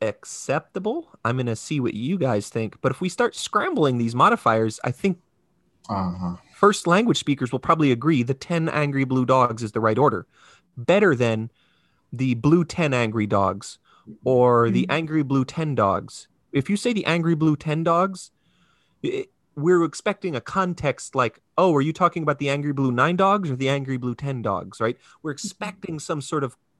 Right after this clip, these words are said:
Speaker 1: contrast like this. So when you upset the natural order, it actually includes certain, let's say, presuppositions,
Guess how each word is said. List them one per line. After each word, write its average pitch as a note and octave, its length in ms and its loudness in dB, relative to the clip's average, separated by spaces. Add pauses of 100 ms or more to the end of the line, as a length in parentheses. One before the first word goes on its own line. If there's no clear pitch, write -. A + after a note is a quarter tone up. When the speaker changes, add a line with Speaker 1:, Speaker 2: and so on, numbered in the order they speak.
(300)
Speaker 1:
contrast D#3+ 800 -4 (220)
like A2+ 220 -6
this. - 340 -14 (480)
So - 180 -8
when D3+ 160 -6
you D3 180 -8
upset - 440 -8
the F3 60 -10
natural D3+ 420 -8
order, B2 360 -8 (120)
it F#3 60 -4
actually E3 340 -6
includes D3+ 640 -4
certain, C3 720 -8 (280)
let's B2 120 -14
say, A#2 100 -12
presuppositions, B2+ 1080 -6